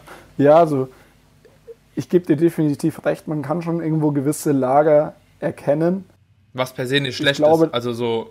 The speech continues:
Speaker 1: was, ja, ich meine, jeder, jeder hat irgendwo andere Prä-,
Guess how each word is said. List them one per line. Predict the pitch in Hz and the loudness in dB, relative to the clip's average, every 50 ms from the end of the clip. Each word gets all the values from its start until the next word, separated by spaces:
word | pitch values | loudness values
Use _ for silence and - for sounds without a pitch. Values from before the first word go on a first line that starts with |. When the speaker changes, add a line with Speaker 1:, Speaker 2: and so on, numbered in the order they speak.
| _ _ | _ _
Speaker 1:
was, | - 196 214 - - - - - _ 254 233 - | 0 0 0 0 -6 -14 -20 -20 _ -20 -16 -2
ja, | - 156 165 196 202 156 147 147 147 | 2 4 6 6 4 2 -2 -4 -6
ich | 160 143 127 | -6 -4 0
meine, | 160 160 165 160 | 2 2 2 4
jeder, | 151 165 175 170 170 170 170 - | 4 4 4 6 4 2 4 4
jeder | 170 170 175 | 4 4 4
hat | 160 160 - | 4 2 2
irgendwo | 160 165 165 143 147 | -2 -2 0 0 0
andere | 143 151 165 170 - 156 143 | 0 0 -2 -2 -2 -4 -4
Prä-, | - 139 135 147 | -4 -6 -6 -6